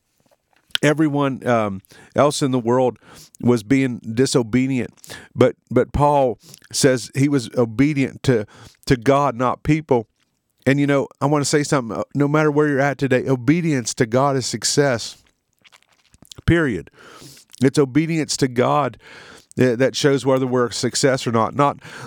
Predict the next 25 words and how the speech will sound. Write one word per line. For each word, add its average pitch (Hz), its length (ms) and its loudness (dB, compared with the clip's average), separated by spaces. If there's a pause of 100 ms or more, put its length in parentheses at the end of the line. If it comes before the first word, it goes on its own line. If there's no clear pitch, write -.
looking 156 280 2
around 139 360 0
and 123 80 -10
comparing 143 920 -2
ourselves 135 440 0
with 117 120 -2
other 139 220 2
Christians 139 580 -2
or 95 200 0
other 143 200 0
people 139 380 -2
or 104 300 -2 (300)
what 143 180 4
other 143 180 0
people 131 380 0
have, 131 560 -2
the 117 80 -2
material 139 500 0
goods. 139 500 0 (1160)
It's 131 160 0
just 147 240 0
being 143 200 0
obedient 135 500 -2
to 120 80 -2
God 120 420 0